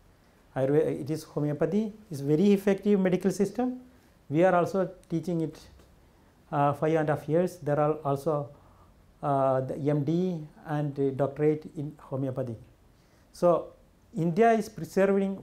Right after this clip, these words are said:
all these, uh, medicine, uh, coming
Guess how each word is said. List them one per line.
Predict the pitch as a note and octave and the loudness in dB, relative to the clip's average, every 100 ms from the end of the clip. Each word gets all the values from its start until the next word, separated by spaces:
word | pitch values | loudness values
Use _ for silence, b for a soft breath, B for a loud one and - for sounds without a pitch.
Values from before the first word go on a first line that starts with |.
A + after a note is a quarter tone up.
| - | 0
all | F3 G#3 | 4 4
these, | F3+ G3+ G#3+ - - _ _ b b b b b - | 4 2 0 -4 -20 _ _ b b b b b -2
uh, | D3+ D3 C#3+ | 2 2 2
medicine, | D#3 D#3+ - G3 G3 - - - - - | 0 0 -2 -2 -4 -10 -20 -20 -14 -2
uh, | E3+ - D#3+ - | -2 -2 -14 -4
coming | D#3+ D#3+ G3 | 0 2 2